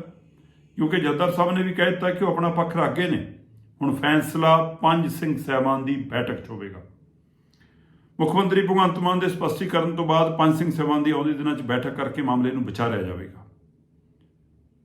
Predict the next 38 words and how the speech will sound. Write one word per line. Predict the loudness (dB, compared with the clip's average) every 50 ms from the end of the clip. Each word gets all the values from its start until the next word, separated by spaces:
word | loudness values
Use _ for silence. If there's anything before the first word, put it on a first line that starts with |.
| _ _ _ _ _
ਭਗਵੰਤ | 2 4 4 4 4 4
ਮਾਨ | 2 2 2 4
ਤੋਂ | 4
ਬਾਅਦ | 4 4 4
ਜਥੇਦਾਰ | 4 2 2 2 2 4
ਗਿਆਨੀ | 4 4 4 2 2
ਕੁਲਦੀਪ | 0 0 -2 -2
ਸਿੰਘ | -2 -2 -2
ਗੜਗੱਜ | -2 0 0 0 0 0
ਨੇ | 0 -2
ਪ੍ਰੈਸ | -2 -2 -4 -4 -4
ਕਾਨਫਰੰਸ | -4 -4 -4 -2 -2 -4 -4 -4 -2
'ਚ | -2
ਆਖਿਆ, | -2 -2 -2 -4 -4 -4 -6 -10 -14 -20 -20 _ _ _ _ _ _ _ _ _
ਉਹਨਾਂ | -2 -2 -2
ਕਿਹਾ | -2 -2 0 2 2
ਕਿ | 2 0 -2 -4
ਸੀ | -4 -4 -2 0 2 2
ਐਮ | 2 2
ਇੱਥੇ | -2 -2 0 0
ਆਏ | 2 4 4 2
ਸੀ, | 0 -2 -4 -6 -6 -8 -12 -18 -20 _ _ _ _ _ _
ਉਹਨਾਂ | -4 -2 0
ਨੇ | 0 -2
ਆਪਣਾ | -2 -2 0 0
ਸਪਸ਼ਟੀਕਰਨ | -2 0 -2 -2 -2 -2 -2 -4 -2 0 0 0 2
ਦੇ | 2 2 2
ਦਿੱਤਾ | 2 0 0 2 2 2
ਹੈ, | 0 -2 -6 -12 -18 -20 _ _ _ _ _ _ _ _ _ _ _ -2
ਗੋਲਕ | 2 4 4 4 4 2
ਨੂੰ | 2 2 4
ਲੈ | 4 4 2
ਕੇ | 2 2
ਵੀ | 0 0
ਸਪਸ਼ਟੀਕਰਨ | 0 -2 -2 -2 -2 0 -2 -2 0 2 2 2 2
ਦਿੱਤਾ | 0 0 2 2 2 2
ਹੈ | 0 -4 -10 -16 -20 -20 _ _ _ _ _ _ _ _ _ _ _ _ _ _ _ _ _ _ _ _ _ _ _ _ _ _ _ _ _
ਤੇ | 2 2 4 4 2 0 -6 -10